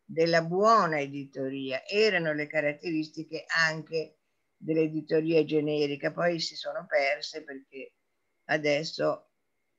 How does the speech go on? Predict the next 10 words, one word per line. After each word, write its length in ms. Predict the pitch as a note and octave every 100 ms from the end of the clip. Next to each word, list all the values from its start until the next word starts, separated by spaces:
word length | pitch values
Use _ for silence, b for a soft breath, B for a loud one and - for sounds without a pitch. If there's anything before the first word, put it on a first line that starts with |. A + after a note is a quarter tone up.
| _ _ _ _ _ _ C3
l'editoria 720 | C3+ C3+ C3 C#3+ C#3 D3 C#3
generica 680 | D#3 C#3+ D3 D3+ C#3+ C#3
pubblica, 500 | - D3+ D3 D3 C#3+
eh, 120 | C#3+ D3
si 180 | E3
fa 220 | E3 E3+ E3+
un'unica 580 | F3 F#3+ G3+ G3 F#3
domanda, 600 | D#3+ D3+ C#3+ C3 B2+ C3 A#2+ - _ _ _
"Ma 260 | - F3+ F#3+
vende?" 880 | F3 F3 D3 C3+ C3 C3+ C3+ -